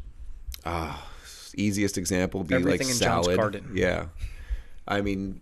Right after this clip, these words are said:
Speaker 1: fruit is a little controversial. I know people get really up in arms about the carbs, but if you look at the total calories of a piece of fruit versus some other foods are actually quite low. They have a lot of,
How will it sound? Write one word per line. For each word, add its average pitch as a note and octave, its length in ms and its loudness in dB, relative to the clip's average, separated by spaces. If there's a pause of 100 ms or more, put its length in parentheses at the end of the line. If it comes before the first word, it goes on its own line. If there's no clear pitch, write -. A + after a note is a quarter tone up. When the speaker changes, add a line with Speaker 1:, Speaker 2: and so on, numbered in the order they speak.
Speaker 1:
fruit C3+ 420 6
is A#2 140 4
a A2+ 40 2
little A#2 160 4
controversial. A2 720 4
I G#2+ 40 8
know G2 120 4
people G#2 220 0
get G2+ 180 4
really G2 240 4
up G2 140 0
in G2 60 2
arms F#2+ 180 2
about F#2 180 0
the - 60 -6
carbs, B2+ 500 6
but F2 140 4
if - 80 -6
you G2 80 0
look G2+ 120 2
at - 60 -4
the G2+ 80 -4
total A2+ 460 4
calories A#2+ 880 2
of F#2 160 -6
a G2 40 -4
piece - 280 -4
of F2 100 -4
fruit B2+ 460 2
versus G2 480 -2
some G2+ 160 -2
other A2+ 160 2
foods A2+ 340 2
are G2 100 2
actually G2+ 280 -2
quite - 260 6
low. A#2+ 220 8
They G#2+ 80 6
have F2+ 80 2
a F2+ 60 0
lot F2+ 200 0
of, E2+ 140 -4